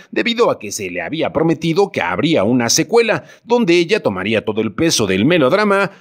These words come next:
pero después de tener problemas presupuestales, el proyecto finalmente se canceló.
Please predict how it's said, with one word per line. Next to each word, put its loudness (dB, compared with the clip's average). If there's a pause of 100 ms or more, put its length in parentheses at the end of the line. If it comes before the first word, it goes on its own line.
pero -12
después -2
de 0
tener -2
problemas 0
presupuestales, 2
el 0
proyecto 0
finalmente 0
se 0
canceló. 0